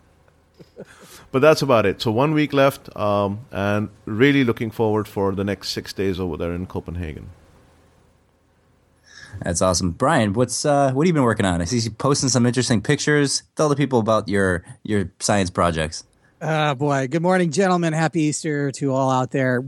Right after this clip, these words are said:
Speaker 3: Uh, let's see. What am I working on? Um, Amazon completely changed the game, uh, basically overnight with Alexa and Echo. What did they do? They released a development kit on GitHub,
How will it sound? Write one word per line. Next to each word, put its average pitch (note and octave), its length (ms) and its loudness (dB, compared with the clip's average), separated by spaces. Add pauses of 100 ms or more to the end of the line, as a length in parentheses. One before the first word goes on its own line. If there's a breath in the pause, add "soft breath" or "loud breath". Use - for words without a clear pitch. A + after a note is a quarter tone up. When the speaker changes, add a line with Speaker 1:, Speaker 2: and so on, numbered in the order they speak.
(120)
Speaker 3:
Uh, D#3 220 0
let's F3 240 -2
see. D#3 160 0
What F3 160 0
am F3 100 0
I D#3 140 2
working C#3 440 0
on? A2 280 -8 (340)
Um, D3 460 0 (340)
Amazon F3+ 640 2 (600)
completely A3+ 580 0
changed F3+ 380 0
the D#3+ 60 2
game, A#2+ 360 -2 (560 loud breath)
uh, C3+ 460 4 (180)
basically G3+ 500 2
overnight C3 640 0
with B2+ 320 -2
Alexa C3 800 0
and B2 380 0
Echo. C#3 480 -4 (460)
What F3 280 0
did G3 160 0
they F3 140 4
do? C3 480 -2
They D3+ 160 2
released D#3+ 500 2
a E3 60 4
development D3 760 2
kit C#3 340 0 (220)
on C3+ 260 -2
GitHub, C3+ 420 -2